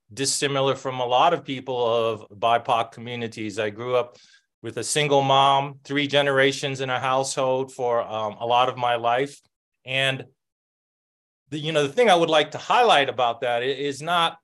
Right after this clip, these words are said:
you know, the poverty, because I think most people that live in that kind of environment, they don't even know they're poor.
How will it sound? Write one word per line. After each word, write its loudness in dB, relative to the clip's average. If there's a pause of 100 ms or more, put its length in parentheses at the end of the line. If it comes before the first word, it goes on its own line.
you -14
know, -8
the -6
poverty, 0
because -8
I -2
think -8
most -4
people -4
that 0
live 0
in -4
that -2
kind -6
of -6
environment, 0 (180)
they 2
don't 0
even -4
know 0
they're 0
poor. 0